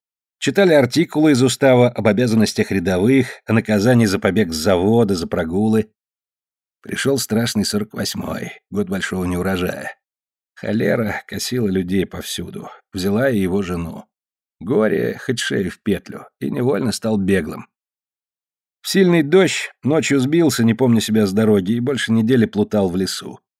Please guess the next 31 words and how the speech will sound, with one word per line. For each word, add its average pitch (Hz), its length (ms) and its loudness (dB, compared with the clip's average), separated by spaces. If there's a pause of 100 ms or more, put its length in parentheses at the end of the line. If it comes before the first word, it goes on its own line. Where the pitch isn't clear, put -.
(460)
Выйдя 160 300 2
из 139 180 2
силы, 160 340 2
по 120 200 -2
дню 139 220 -2
и 139 80 4
боли 127 280 2
оставался 113 540 0
на 104 100 4
месте, 92 400 -2
не 92 120 -2
мог 101 260 0
идти. - 420 -12 (540)
А 104 100 -4
вернулся, 165 480 0
когда 156 300 2
домой, 151 440 2
наказали 127 540 2
его 123 180 4
за 107 100 2
прогулы 107 520 2 (100)
поркой. - 520 -2 (800)
От - 220 -8
первых 110 300 4
же 101 100 2
ста 113 240 0
ударов 104 380 2
полопалась 101 480 -2
на 95 80 -2
спине 98 300 -2
кожа, - 480 -6